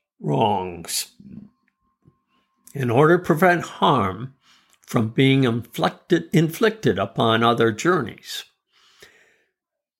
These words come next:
Accepting the Islamic belief that justice will prevail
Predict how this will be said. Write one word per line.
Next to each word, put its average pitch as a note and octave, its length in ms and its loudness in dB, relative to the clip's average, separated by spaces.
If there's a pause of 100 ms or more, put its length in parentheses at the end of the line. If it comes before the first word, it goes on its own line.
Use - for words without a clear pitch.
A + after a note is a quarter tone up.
(380)
Accepting A#3+ 640 0
the D3+ 140 2 (100)
Islamic D3+ 880 0
belief E3+ 640 0
that E3+ 240 -8
justice - 640 -2
will C#3+ 360 2
prevail B2+ 800 -2